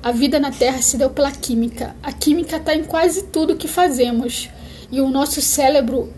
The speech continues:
ele tem impulsos elétricos por meio de química.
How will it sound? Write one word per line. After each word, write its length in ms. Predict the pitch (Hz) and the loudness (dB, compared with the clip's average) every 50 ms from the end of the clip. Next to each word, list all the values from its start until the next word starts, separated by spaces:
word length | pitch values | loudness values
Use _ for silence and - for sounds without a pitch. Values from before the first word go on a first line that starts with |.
| - - | -18 -2
ele 240 | - - 262 262 277 | 2 2 2 4 2
tem 260 | - - 302 285 277 | 0 0 0 0 0
impulsos 540 | 294 - - - 294 320 311 - 330 294 254 | 0 -2 -2 -2 0 0 2 2 2 2 4
elétricos 680 | 277 254 240 240 254 254 254 - - 285 262 254 - - | 4 6 6 4 2 0 -2 -6 -6 -6 -4 -4 -6 -6
por 220 | - - 285 214 | -6 -4 -4 -2
meio 200 | 247 254 277 262 | 0 2 2 2
de 120 | 247 - - | 0 -2 -4
química. 600 | - - 285 254 240 240 - - 247 254 - | -2 0 2 2 2 2 0 -2 -6 -8 -8